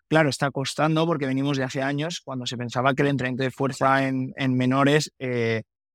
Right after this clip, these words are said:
pues, disminuía el crecimiento a nivel oste-, eh, articular, a nivel, eh, óseo. Entonces, eh, no tenía mucho sentido.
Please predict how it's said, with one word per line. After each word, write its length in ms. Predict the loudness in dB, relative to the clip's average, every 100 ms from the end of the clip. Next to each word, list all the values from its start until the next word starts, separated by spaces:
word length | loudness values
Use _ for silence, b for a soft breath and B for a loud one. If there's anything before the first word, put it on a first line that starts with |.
| _
pues, 180 | -12 -6
disminuía 420 | -2 2 2 4
el 60 | 2
crecimiento 720 | 0 0 2 2 2 4 4
a 80 | 4
nivel 200 | 2 0
oste-, 200 | -2 -6
eh, 220 | -4 -2 -2
articular, 760 | -2 -8 -2 2 4 4 4
a 40 | 0
nivel, 320 | -4 -4 -6
eh, 420 | -8 -10 -8 -8 -8
óseo. 460 | -6 -6 -6 -10 b b
Entonces, 480 | _ -14 -8 -8 -8 -12
eh, 360 | -18 -18 -20 _
no 160 | -14 -4
tenía 440 | 0 2 2 0
mucho 280 | -4 -6 -6
sentido. 360 | -4 -2 -4